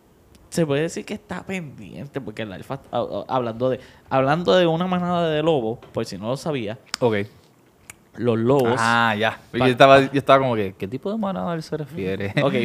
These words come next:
Speaker 1: para hablar, hablar de la manada de lobos, resulta que el alfa,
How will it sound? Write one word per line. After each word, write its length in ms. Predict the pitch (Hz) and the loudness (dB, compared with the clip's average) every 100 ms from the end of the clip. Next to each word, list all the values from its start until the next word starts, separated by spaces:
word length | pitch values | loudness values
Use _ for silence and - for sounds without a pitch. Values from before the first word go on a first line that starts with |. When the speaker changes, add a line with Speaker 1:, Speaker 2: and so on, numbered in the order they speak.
| 117 | 0
Speaker 1:
para 200 | 131 135 | 2 2
hablar, 340 | 135 139 131 - | 2 0 -2 0
hablar 380 | 127 120 123 | 0 0 -2
de 160 | 123 139 | -2 -2
la 100 | 143 | -2
manada 420 | 151 143 143 143 143 | -6 -6 -4 -2 -2
de 80 | |
lobos, 420 | 139 131 90 - - _ _ _ | 0 -2 -4 -12 -20 _ _ _
resulta 520 | - 123 143 139 127 120 | -8 -4 -4 -4 -4 -4
que 80 | |
el 160 | 117 110 | -8 -2
alfa, 480 | 160 139 - 104 | -2 -2 -4 -6